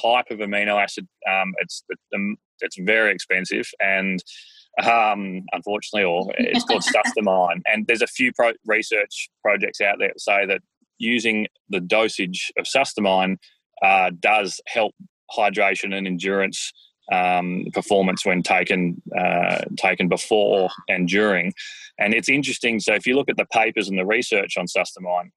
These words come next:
Speaker 1: um, and this is throughout the industry, this thing hap-, this type of thing happens, is that, let's say, the dosage, the clin-, the dosage that they found that worked the best was one and a half grams or, or, or around that. What other companies or most companies will do is they'll go, "Oh, sweet, that's great." They'll buy it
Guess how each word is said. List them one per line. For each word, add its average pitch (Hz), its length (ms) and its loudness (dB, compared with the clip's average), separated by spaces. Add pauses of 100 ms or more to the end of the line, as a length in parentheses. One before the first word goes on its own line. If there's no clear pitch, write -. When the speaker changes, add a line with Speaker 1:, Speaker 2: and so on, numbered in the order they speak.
(440)
Speaker 1:
um, 95 380 2
and 107 120 0
this 117 120 -2
is 101 200 -2 (240)
throughout 127 300 4
the 110 100 0
industry, 101 340 -4
this 92 220 -6
thing 92 120 -8
hap-, 92 260 0
this 101 180 -4
type 95 260 0
of 95 80 -12
thing 90 160 -4
happens, - 440 -8
is 190 180 0
that, 208 140 2 (340)
let's 127 200 2
say, 107 400 2
the 98 560 -2 (100)
dosage, 113 680 0 (200)
the - 80 -4
clin-, 120 260 0
the 101 100 0
dosage 110 360 2
that 92 100 -10
they 104 140 2
found 104 280 0
that 95 80 -4
worked 98 300 0
the 92 60 -10
best 104 360 -2
was 95 260 -2
one 110 160 4
and 107 100 0
a - 20 2
half 101 320 2
grams 98 400 -4
or, 90 220 -4
or, 92 120 -2
or 92 220 2
around 90 220 0
that. 143 180 2 (1000)
What 120 180 4 (280)
other 139 180 4
companies 117 400 0
or 104 100 2
most 113 240 2
companies 110 320 0
will 92 100 -8
do 117 220 4
is 101 80 0
they'll 110 120 4
go, 113 220 4
"Oh, 113 60 2
sweet, - 320 0
that's 117 180 0
great." 104 240 0
They'll 110 140 2
buy 107 320 4
it 123 80 -4